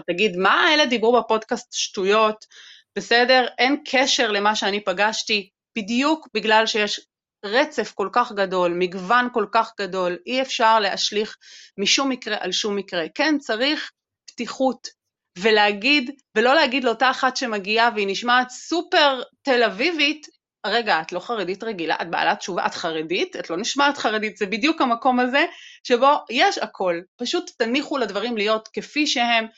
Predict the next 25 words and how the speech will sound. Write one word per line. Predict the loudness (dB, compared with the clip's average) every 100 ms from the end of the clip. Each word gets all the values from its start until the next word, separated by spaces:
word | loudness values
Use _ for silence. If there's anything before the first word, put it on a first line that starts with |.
| -20 _
וכשלא | -8 -6 0 4 4
מבינים, | 2 0 -2 -2 -2
כמו | 0 0
שלא | 2 2 0
מבינים | 0 -4 -4 -4
אדם | 0 0 0 -8 _ _ _ _ _ -18 -18 -10
כשהוא | -4 -2 -2 -2
כמוך, | -2 -2 -4 -8 -14 -6
בסדר? | 0 2 4 2
כי | 0 -6
הוא |
דובר | -4 0 4 4 2
טורקית. | -8 -12 -8 -10 -10 -10
לא, | 0 4 4 2
לא | 0 0
בגלל | 2 2 2
שהוא | 0 -2 -2 -6 _ _ _ _
כן | -2 -2
חרדי, | 0 0 2 2
לא | 2
חרדי, | 0 -2 -2 -2
פשוט | -4 -2 -2 0
לא | 2 4
מבינים | 2 2 0
משהו, | 2 0 0 -4